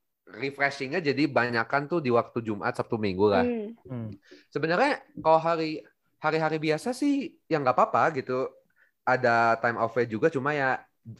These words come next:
Speaker 1: baik lagi gara-gara gue orangnya gampang, eh, terpengaruh gitu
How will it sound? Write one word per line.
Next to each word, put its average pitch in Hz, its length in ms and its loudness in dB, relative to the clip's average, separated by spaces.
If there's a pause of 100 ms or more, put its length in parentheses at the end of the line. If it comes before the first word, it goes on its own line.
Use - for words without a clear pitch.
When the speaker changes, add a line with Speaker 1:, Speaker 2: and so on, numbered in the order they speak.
(160)
Speaker 1:
baik 110 300 0
lagi 120 160 -2
gara-gara 104 560 0
gue 101 320 0 (640)
orangnya 101 400 -2
gampang, 101 480 -2 (400)
eh, 98 160 -2
terpengaruh 107 640 0
gitu 101 240 -4